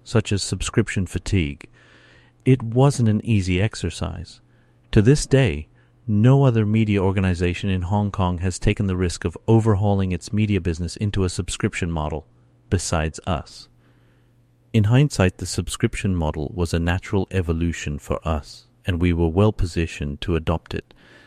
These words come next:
The technology was ready, and consumers were becoming more accustomed to the concept. Most importantly, we were confident that Apple Daily represented the voice of the people.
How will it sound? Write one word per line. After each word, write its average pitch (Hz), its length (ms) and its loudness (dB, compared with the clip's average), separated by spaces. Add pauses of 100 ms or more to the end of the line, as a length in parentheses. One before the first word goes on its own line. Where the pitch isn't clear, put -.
(180)
The 92 140 -2
technology 95 720 0
was 90 260 -8
ready, 90 460 -2
and 78 180 -6
consumers 92 840 -2 (420)
were 95 120 2
becoming 87 500 -2
more 85 160 0
accustomed 78 560 -4
to 80 80 -6
the - 100 -12
concept. - 640 -6 (760)
Most 95 280 2
importantly, 85 760 -2 (140)
we 101 120 0
were 92 100 -2
confident 85 680 -2
that - 240 -4
Apple 98 260 2
Daily 73 380 -4
represented 82 760 -4
the 92 80 0
voice 101 420 2
of 85 140 -6
the 80 80 -4
people. - 480 -6